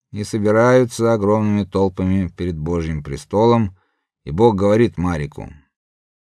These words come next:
"Эти вот направо умерли естественной смертью.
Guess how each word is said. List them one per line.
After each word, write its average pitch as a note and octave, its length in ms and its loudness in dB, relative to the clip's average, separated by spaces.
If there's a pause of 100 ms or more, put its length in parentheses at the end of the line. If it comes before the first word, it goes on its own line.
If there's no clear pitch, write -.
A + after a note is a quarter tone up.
(220)
"Эти C#3 320 2
вот C3 280 4
направо B2+ 880 4 (460)
умерли A2+ 460 0
естественной F2 760 -4
смертью. C#2 680 -10